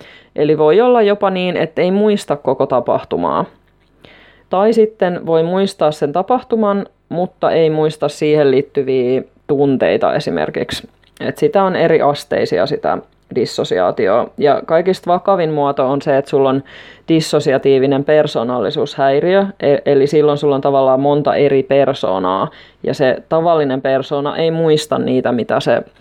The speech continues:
traumapersona on kokenut tavallaan, että et ne on täysin erilliset toisistaan.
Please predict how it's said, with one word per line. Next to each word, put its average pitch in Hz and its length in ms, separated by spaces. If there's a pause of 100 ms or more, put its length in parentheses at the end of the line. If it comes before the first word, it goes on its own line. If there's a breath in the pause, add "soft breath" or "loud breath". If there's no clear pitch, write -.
(580 loud breath)
traumapersona 135 920
on 135 100
kokenut 127 520
tavallaan, 101 420
että - 140
et 139 80
ne 127 100
on 139 80
täysin 131 360
erilliset 131 580
toisistaan. 208 640